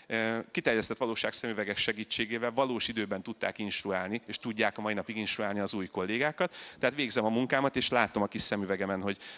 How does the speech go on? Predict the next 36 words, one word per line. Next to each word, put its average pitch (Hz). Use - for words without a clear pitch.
hogy 113
éppen 104
mi 107
a 101
következő 104
lépés, 101
és 98
mire, 98
hogyan 92
kell 87
figyelni. 87
Ö, 107
a -
teljes 151
gyártást 110
és -
minden 113
eszközt -
bekötöttek 107
a 101
hálózatba, 117
mindennek 120
van 107
egy 104
digitális 101
sikertestvére, 143
innentől 127
kezdve, 120
eh, 117
pedig 123
a 117
prediktív 120
maintenance 104
is 92
lehetővé 92
vált, 107